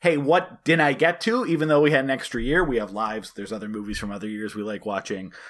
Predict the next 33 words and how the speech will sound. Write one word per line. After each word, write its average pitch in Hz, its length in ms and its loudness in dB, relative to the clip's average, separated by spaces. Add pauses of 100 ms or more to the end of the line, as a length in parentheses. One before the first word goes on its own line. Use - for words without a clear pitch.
(140)
Um, 101 640 -8
we, 110 160 -8
we, 104 200 -8 (140)
we 131 140 -8
have 139 200 2
other 113 320 -10
<laughs> - 40 -10
hobbies 110 400 -4
and 107 100 -8
interests. 107 600 -10 (280)
So 170 160 4
we 190 80 6
didn't 202 120 4
watch 190 220 4
every 180 360 6
movie 113 580 -4 (160)
that 117 140 -2
came 139 200 -2
out 123 240 -4
in 120 340 -8 (220)
twenty 131 280 -4
twenty. 110 440 -10 (360)
Uh, 131 360 2
so 139 200 0
we'll 143 100 2
talk 143 240 2
about 139 160 0
just 120 140 -8
some 127 100 -4
notable 117 320 -2
ones 113 240 -6
that 104 160 -6
we 110 220 -8